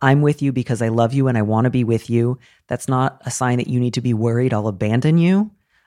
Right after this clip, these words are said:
You can take my commitment and my faithfulness, uh, as part of my word because you trust me, um, not because it's something that you think I have to have. That, I think, is really worth sticking to your guns on.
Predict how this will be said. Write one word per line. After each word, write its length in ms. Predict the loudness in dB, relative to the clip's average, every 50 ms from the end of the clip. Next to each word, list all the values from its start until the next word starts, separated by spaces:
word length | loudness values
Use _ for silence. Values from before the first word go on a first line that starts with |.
| _ _ _ _ _ -6
You 160 | -4 -4 -2
can 160 | 0 -2 -2
take 320 | 0 0 -2 -2 -2 -2
my 200 | -2 -2 0 0
commitment 540 | -2 -2 0 0 0 2 2 0 0 0 -2 -4
and 120 | -4 -4 -2
my 120 | -2 -2
faithfulness, 760 | 0 0 0 0 0 0 0 0 2 0 0 -2 -6 -10 -14 _ _ _ _ _ _ _ _ -4
uh, 200 | -4 -2 -2 -2 -2
as 160 | -2 -4 -4
part 240 | 0 0 2 2 2
of 80 | 2 2
my 100 | 2 2
word 400 | 2 2 2 2 0 0 -4 -8
because 300 | -8 -4 -4 -4 -4 -4
you 40 |
trust 400 | -6 -2 -2 -2 -2 -2 -4 -6
me, 280 | -6 -6 -4 -6 -10 _ _ _ _ _ _ _ _ -6
um, 260 | -4 -4 -4 -4 -2 0
not 220 | 0 0 0 0
because 300 | -2 -2 -2 -2 -2 -2
it's 80 | -4 -2
something 260 | -2 -2 0 -2 -2
that 140 | -4 -4 -6
you 60 | -6
think 200 | -6 -6 -6 -4
I 80 | -4
have 260 | -4 -4 -4 -6 -6 -4
to 100 | -6 -6
have. 420 | -2 -2 -2 -2 -4 -6 -12 -12 -6
That, 260 | 0 2 2 2 2
I 80 | 2 0
think, 260 | -2 -4 -6 -6 -6
is 160 | -8 -12 -8
really 160 | -8 -6 -6 -6
worth 200 | -6 -8 -8 -8
sticking 340 | -8 -8 -6 -6 -6 -6
to 120 | -6 -6 -6
your 140 | -4 -4 -4
guns 320 | -4 -4 -4 -4 -6 -6
on. 220 | -6 -6 -8 -12